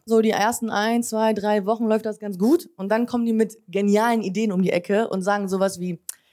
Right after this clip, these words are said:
diesen Part, der da über fünf, sechs Sätze sich irgendwie erstreckt, den kann ich viel besser in meinem eigenen Satz zusammenschustern, der nur ein Satz lang ist.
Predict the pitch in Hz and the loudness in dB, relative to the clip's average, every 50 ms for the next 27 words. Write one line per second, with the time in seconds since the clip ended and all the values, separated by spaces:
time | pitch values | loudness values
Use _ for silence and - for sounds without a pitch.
0 | _ _ _ _ _ _ 165 160 147 165 147 135 170 202 214 185 160 - - - | _ _ _ _ _ _ -12 -6 -6 -4 -2 0 0 0 0 0 -2 -4 -10 -16
1 | _ - 156 156 156 160 151 - 160 156 156 - - 202 208 214 208 214 - 180 | _ -4 -2 0 0 0 0 0 -2 -2 -4 -2 0 2 2 2 2 0 0 -2
2 | 180 175 151 170 202 202 202 - 165 165 151 - 160 160 156 151 135 156 - - | -2 0 0 0 0 0 0 -4 -4 -4 -6 -4 -6 -6 -6 -4 -4 -4 -4 -4
3 | - 160 190 - - - - _ _ _ _ _ _ _ _ _ _ _ _ _ | -2 -2 -4 -4 -4 -12 -20 _ _ _ _ _ _ _ _ _ _ _ _ _
4 | _ - 135 123 170 175 175 165 - - 151 - 170 165 - 170 - 156 156 160 | _ -12 -6 -4 -2 -2 0 -2 -4 -6 -6 -6 -8 -6 -6 -8 -8 -4 -2 -2
5 | 160 160 160 156 - 180 190 180 160 156 147 151 147 151 - 151 147 147 151 151 | 0 0 0 0 0 0 2 2 0 0 0 -2 -4 -4 -4 -6 -4 -2 -2 -2
6 | - - 160 - - 175 170 165 160 160 156 160 - 165 185 185 165 165 156 160 | -4 -4 -6 -2 -2 -2 0 0 -2 -2 -2 -2 0 0 2 2 2 0 0 -2
7 | 156 147 147 143 147 131 - - | -6 -8 -8 -8 -10 -12 -16 -20